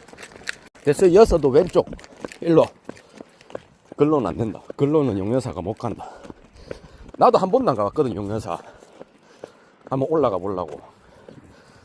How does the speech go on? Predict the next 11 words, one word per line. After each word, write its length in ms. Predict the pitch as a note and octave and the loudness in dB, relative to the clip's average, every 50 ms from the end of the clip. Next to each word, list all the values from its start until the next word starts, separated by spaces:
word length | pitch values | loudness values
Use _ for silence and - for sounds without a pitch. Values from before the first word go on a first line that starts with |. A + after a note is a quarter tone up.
| _ _ _ _ _ _ _ - - _ _ _ _ _ _ - - - B2 | _ _ _ _ _ _ _ -20 -20 _ _ _ _ _ _ -20 -8 -2 2
여, 180 | D3+ D3+ C#3+ B2 - - - - - _ _ _ - - - - - - _ _ _ _ _ - - | 2 2 2 0 -4 -14 -20 -20 -20 _ _ _ -20 -20 -20 -20 -20 -20 _ _ _ _ _ -4 -4
회사에서 320 | G#3+ - A#3 F#3+ D3+ C#3+ | -2 0 0 0 0 -2
좀 180 | - E3 D3+ C#3+ | -4 -4 -4 -4
걸리긴 420 | - - C3 C3+ E3 E3+ D#3+ D#3 | -2 -2 -2 -2 0 0 0 0
하는데 340 | D3 C#3 C#3 C#3 C3+ G#2 E2 - - - - _ _ _ _ _ _ _ _ - - _ _ _ _ _ _ _ - | 0 0 0 0 -2 -4 -6 -8 -10 -20 -20 _ _ _ _ _ _ _ _ -20 -20 _ _ _ _ _ _ _ -14
어차피 240 | G2 - D#3+ C3 - | -12 -10 -10 -12 -10
가는 320 | - G#2 G#2 D3+ D#3 D3+ | -10 -8 -6 -4 -4 -4
겸 240 | D3 D3+ D3 C#3 A#2+ - - - - - - _ - _ - - - - - - | -2 -2 -2 -2 -4 -8 -18 -20 -20 -20 -20 _ -20 _ -20 -20 -20 -20 -20 -18
산책도 460 | - - F#3+ F3+ - D#3+ D3 - A#2+ G#2 | -10 -6 -4 -4 -4 -4 -6 -4 -4 -4
하는 280 | C3+ C3+ C3+ C#3+ C#3+ B2+ | -4 -2 -2 -2 -2 0
겸 220 | C3 D3+ D#3 | 0 0 0